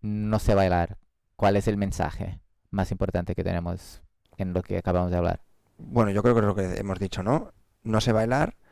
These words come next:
Speaker 2: elimina ese pensamiento
Speaker 1: Ujú.
Speaker 2: y céntrate en, permítete expresarte con la
Speaker 1: Ujú.
Speaker 2: música.
Speaker 1: Bueno, y también, claro, permítete disfrutar y sentir la música y eso, pero también intenta aprender.
Speaker 2: Ujú.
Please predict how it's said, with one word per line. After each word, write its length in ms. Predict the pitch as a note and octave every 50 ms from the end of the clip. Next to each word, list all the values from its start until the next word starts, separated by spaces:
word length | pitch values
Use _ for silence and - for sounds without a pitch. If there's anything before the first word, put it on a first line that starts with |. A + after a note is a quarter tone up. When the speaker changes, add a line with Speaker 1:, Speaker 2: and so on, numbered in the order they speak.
| _ _ _ _ _ _ _ _ -
Speaker 2:
elimina 340 | G#2+ G2 G2+ G#2+ A#2 A#2+ A#2
ese 140 | - B2+
pensamiento 640 | - B2+ G#2 - G2 G2 G#2 A2 A2+ - E3 - B3+ _ _ _ _ -
Speaker 1:
Ujú. 320 | G2+ G2 G2+ G2 G2 A2+ - - - _ _ _ _ _ _ _ _ _
Speaker 2:
y 80 | - A2
céntrate 520 | - - G#2+ G#2 A#2 A2+ - G#2+ G#2 G#2+
en, 220 | A2 C3 D#3 G3+ - _ _ _ _ _
permítete 720 | - - F3+ F#3+ G3+ G#3+ A3 G3+ - - - C3 - - - _ _ _ _ _ _ _ _ _
expresarte 880 | - F#2+ - - - F2+ - - F#2+ F#2+ A2 - - - - - C#3+ A#3 - _ _
con 140 | - G#2 G2+
la 60 | G2
Speaker 1:
Ujú. 80 | G2 G2+
Speaker 2:
música. 400 | G#2+ A2 - - - C3+ G#2+ - - - _ _ _ -
Speaker 1:
Bueno, 200 | B2+ C3 B2+ B2
y 80 | A2+ A#2
también, 440 | - A#2+ A#2 A#2 B2 C3 C#3+ - - _ -
claro, 320 | - A#2+ A2 F#2+ F#2 - - _ _ _ _ _ _
permítete 1000 | - G#2 G2+ G2+ G#2 F#2+ - A#2+ A#2 - A#2+ A2+ A2 A2 G#2+ G#2 G#2 G2+ G2+ F#2
disfrutar 760 | F2+ F2 - F#2 F#2 - - G#2 A2 A#2 A#2 A#2 A#2 A#2 A2
y 300 | G#2 F#2 F#2+ F#2+ F#2+ F#2
sentir 320 | - - G2 F2+ - F2+
la 80 | F2 E2+
música 340 | F2+ G2 G#2 G#2 - - G#2
y 100 | G2 G2
eso, 360 | G#2 A2 - - C3 C3+ - - _ _ _ _ _ _ _ _ - - - - -
pero 140 | F2+ F#2
también 400 | - - F2 F2+ F#2+ G#2 A#2 B2 -
intenta 280 | G#2+ G2 - F#2 F2
aprender. 500 | F#2+ - E2+ E2+ F2 F#2 F#2+ D#2+ - - - - _ _ _ _ _ _ _ -
Speaker 2:
Ujú. 380 | - - G#2 F#2+ F#2+ G#2 A#2+